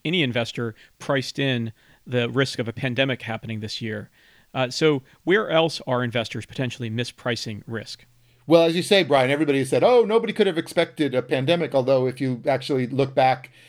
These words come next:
Speaker 2: in the literature, you know, there were lots of people predicting, you know, pandemics, if, if not this particular pandemic, that,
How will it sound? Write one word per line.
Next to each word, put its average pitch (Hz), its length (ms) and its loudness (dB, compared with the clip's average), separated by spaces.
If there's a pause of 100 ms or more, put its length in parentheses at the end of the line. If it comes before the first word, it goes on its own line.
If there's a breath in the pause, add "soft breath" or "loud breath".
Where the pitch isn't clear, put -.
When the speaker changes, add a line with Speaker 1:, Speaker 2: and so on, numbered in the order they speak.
(340 soft breath)
Speaker 2:
in 127 320 -2
the 120 300 4
literature, 127 580 0
you 123 120 -2
know, 110 180 0
there 113 160 2
were 117 120 -2
lots 131 220 0
of - 60 -20
people 120 220 -8
predicting, 113 560 -4 (260)
you 131 100 -6
know, 101 120 -4
pandemics, 107 500 -4
if, 113 180 -6
if - 120 -10
not 131 200 -2
this 123 160 -4
particular 143 560 -4
pandemic, 110 460 -2
that, 110 280 -2